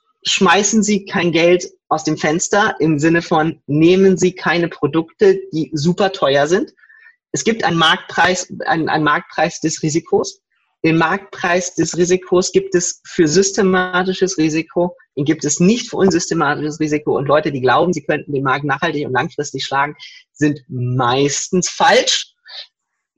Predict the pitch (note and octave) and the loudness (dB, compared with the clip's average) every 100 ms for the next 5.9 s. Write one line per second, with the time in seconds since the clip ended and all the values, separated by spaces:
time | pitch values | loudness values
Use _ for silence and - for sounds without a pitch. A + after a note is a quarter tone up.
0 | _ - F3 G#3+ G3 G3 F#3+ - F3 F#3+ | _ 2 2 4 0 0 0 0 2 2
1 | A3 G#3 G#3 G3 F3 G3 A3 - E3 D#3 | 0 0 0 0 2 2 2 0 -2 -4
2 | C#3+ D3+ - - - C#3 F#3+ A3+ - D#3+ | -4 -4 -4 -8 -8 -6 -6 -2 -2 0
3 | C#3+ C#3+ E3+ A3 B3 B3 A#3 G#3 G#3 G3+ | -2 0 0 0 -2 -2 -4 -4 0 0
4 | - - B2+ C#3+ D3+ F#3 B3+ F4 - C#4+ | -2 -8 -2 2 4 4 4 0 0 -4
5 | C4+ - C#3 B2 C#3 F#3 G#3 - | -4 -8 -6 0 4 2 0 -8